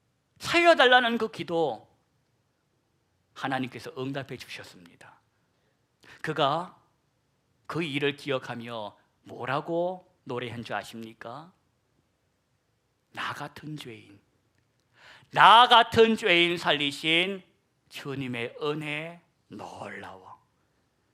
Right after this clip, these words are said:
잃었던 생명을 찾았고 광명을 얻었다"고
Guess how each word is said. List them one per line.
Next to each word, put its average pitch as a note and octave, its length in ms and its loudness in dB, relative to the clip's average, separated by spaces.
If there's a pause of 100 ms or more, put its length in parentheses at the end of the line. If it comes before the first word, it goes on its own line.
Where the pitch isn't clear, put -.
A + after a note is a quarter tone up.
(460)
잃었던 D#3 760 -4
생명을 D3+ 600 -8
찾았고 B2+ 680 -8
광명을 G3 760 -6
얻었다"고 E3 880 -2